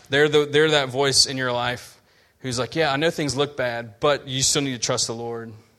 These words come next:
Like, they're, it doesn't really matter what they're up against. They're always gonna re-, be remin-, reminded that Jesus is greater. Um, the next one, giving.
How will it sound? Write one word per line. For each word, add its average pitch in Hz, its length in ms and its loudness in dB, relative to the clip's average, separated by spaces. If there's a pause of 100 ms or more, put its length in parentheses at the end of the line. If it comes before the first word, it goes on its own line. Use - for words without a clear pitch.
(440)
Like, 120 160 -12
they're, 123 320 -2 (420)
it 123 80 -14
doesn't 156 180 2
really 156 140 2
matter 135 320 0
what 123 100 -4
they're 123 140 -4
up 120 140 -2
against. 110 360 -6
They're 117 140 -2
always 123 320 2
gonna 117 320 -6 (180)
re-, 117 340 -8
be 123 180 -6
remin-, 120 280 -4
reminded 123 300 -2
that 110 80 -6
Jesus 117 340 -4
is 117 120 -4
greater. 117 380 -6 (920)
Um, 113 240 -8 (120)
the 123 60 -6
next 151 220 0
one, 180 400 -4
giving. 190 460 0